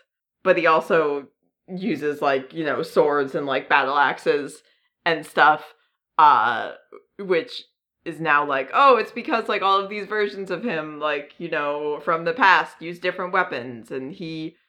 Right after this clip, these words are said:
uh, knows how to use them. Uh, which, I mean, you see a dude with a big old helmet and giant wings and no shirt, and he's flying at you holding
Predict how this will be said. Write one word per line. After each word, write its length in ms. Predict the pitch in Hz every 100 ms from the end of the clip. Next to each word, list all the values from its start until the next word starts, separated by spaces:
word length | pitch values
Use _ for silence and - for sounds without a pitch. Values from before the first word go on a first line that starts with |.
| _ _ _
uh, 460 | 170 160 156 156 156 - 180 175 _
knows 340 | 185 202 190
how 120 | 277 202
to 100 | 196
use 260 | 196 180
them. 360 | - 123 110 - _ _ _ _
Uh, 380 | 156 156 151 135 185
which, 260 | 233 226 - - 262 - _ _ _ _
I 140 | 202 240
mean, 400 | 277 277 277 - _ _ _ _
you 180 | 202 269
see 460 | 330 381 370 370 359 - _ _ _ _
a 140 | 233 233
dude 520 | 226 185 160 165 - _ _ _ _ _
with 160 | 202 185
a 60 |
big 220 | 165 214
old 200 | 262 269
helmet 460 | 311 160 143 135 135 _ _ _ _ -
and 120 | 185
giant 380 | 180 190 226 185
wings 420 | 170 135 143 170 _ _ _ _ _
and 160 | 190 185
no 180 | 180 233
shirt, 420 | - 226 160 - - _ _ _ _
and 160 | 196 190
he's 320 | 180 214 - _
flying 540 | - - 196 185 208 220
at 100 | 202
you 220 | 233 311
holding 540 | 247 277 202 196 196